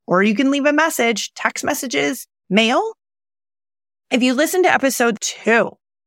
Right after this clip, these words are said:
if you haven't, I suggest you go back and you do. You would have heard my fave, Allie Brooks, talk about how mail is coming back. Her mailbox, she was so excited when she found a note from a nonprofit in her mailbox giving her information.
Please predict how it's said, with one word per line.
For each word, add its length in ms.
if 120
you 120
haven't, 580
I 60
suggest 400
you 40
go 100
back 260
and 100
you 140
do. 420
You 200
would 160
have 160
heard 420
my 240
fave, 500
Allie 360
Brooks, 420
talk 260
about 260
how 280
mail 500
is 180
coming 280
back. 240
Her 140
mailbox, 640
she 80
was 120
so 360
excited 580
when 180
she 160
found 380
a 60
note 240
from 160
a 20
nonprofit 680
in 120
her 160
mailbox 680
giving 300
her 180
information. 800